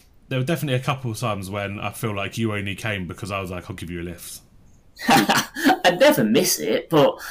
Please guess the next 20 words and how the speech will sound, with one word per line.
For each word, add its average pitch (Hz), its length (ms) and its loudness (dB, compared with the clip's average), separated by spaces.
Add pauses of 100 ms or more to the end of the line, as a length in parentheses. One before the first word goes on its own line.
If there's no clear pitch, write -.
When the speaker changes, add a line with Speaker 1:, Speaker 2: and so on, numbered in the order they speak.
(260)
Speaker 1:
<laughs> - 680 -4
Speaker 2:
it 185 160 6
wasn't 180 440 8
like 156 320 8 (440)
I 151 100 8
was 160 160 8
going 151 240 8
along 143 300 10
Speaker 1:
<clears throat> - 20 -2
Speaker 2:
thinking, 139 360 6
"I'm 139 140 8
gonna 135 220 8
have 147 160 8
fun 131 340 6
here 113 300 6
and 110 80 4
we're 113 100 4
gonna 117 200 4
be 110 120 4
good." 110 320 4